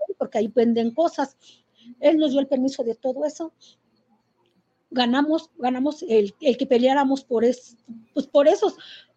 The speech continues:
mm, pues, ¿cómo le dijera? Este,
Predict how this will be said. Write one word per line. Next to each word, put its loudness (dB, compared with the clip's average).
mm, 4
pues, 0
¿cómo 0
le 0
dijera? 0
Este, 4